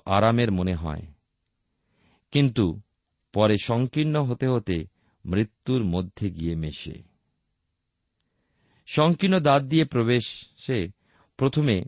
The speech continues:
কষ্টকর কিন্তু মনে হয়, কিন্তু পরে ক্রমশ পরিসর হতে হতে জীবনে নিয়ে যায়।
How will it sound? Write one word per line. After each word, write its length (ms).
কষ্টকর 580
কিন্তু 260
মনে 240
হয়, 260
কিন্তু 220
পরে 480
ক্রমশ 500
পরিসর 540
হতে 240
হতে 320
জীবনে 380
নিয়ে 240
যায়। 300